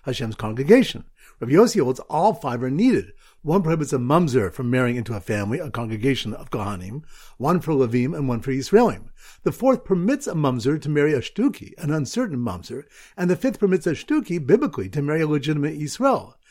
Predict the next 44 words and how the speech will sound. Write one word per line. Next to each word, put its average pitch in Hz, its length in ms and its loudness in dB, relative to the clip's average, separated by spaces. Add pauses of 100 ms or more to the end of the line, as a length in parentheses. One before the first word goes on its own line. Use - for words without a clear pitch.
(220)
Since - 320 0
no 226 140 4
kahal 180 380 0
remains 175 420 0
to 165 80 -2
include 147 320 -2
converts 196 440 0
as - 260 -10
kahal, 123 680 0 (320)
it 190 140 8
emerges 208 440 2
that 147 220 2
kahal 160 300 2
gerim 190 460 0
lo 170 100 6
yikre 170 260 -2
kahal. 185 480 0 (280)
The 165 100 0
congregation 175 580 2
of 165 100 -6
converts 214 420 0
is 185 180 2
not 202 220 2
considered 202 400 0
a 165 40 4
congregation 165 600 0
regarding 139 260 0
the 151 80 -4
prohibition 139 720 -2 (280)
to - 100 -6
marry 107 240 -2
a 104 40 -4
mamzer. 151 500 2 (340)
Three 190 180 4
explanations 196 500 0
are 175 40 2
given 220 220 0
why 175 80 2
Rabbi 160 240 -2
Yehuda 180 260 2
has 156 160 -2
an 160 80 -4
extra 175 260 -4
kahal 147 640 0